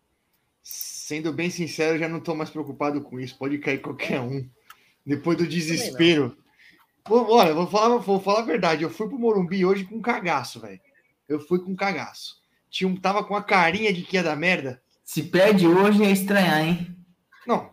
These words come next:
Speaker 1: Nenê, se perde hoje, São Paulo seria rebaixado. Se perde hoje, São Paulo seria rebaixado. Não ia ganhar do América nunca lá.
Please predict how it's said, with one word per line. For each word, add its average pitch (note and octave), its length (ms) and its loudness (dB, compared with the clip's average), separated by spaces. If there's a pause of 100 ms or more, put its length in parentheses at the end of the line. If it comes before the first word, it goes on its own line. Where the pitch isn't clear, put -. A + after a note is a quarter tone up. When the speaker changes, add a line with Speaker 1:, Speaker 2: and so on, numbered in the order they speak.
Speaker 1:
Nenê, C#3+ 360 -6
se - 120 -14
perde D3 300 -2
hoje, C#3+ 160 -2
São D#3+ 100 -6
Paulo E3 160 -2
seria F#3 180 -4
rebaixado. C3 460 -6 (1700)
Se - 160 -14
perde D3 320 -2
hoje, D3+ 140 -2
São F#3 100 -4
Paulo A3 160 -2
seria F#3 160 -4
rebaixado. B2 300 -8
Não G3+ 120 -2
ia A#3 140 6
ganhar F3+ 160 2
do D#3 80 0
América D#3 460 -2
nunca E3 300 -4
lá. B2+ 220 -6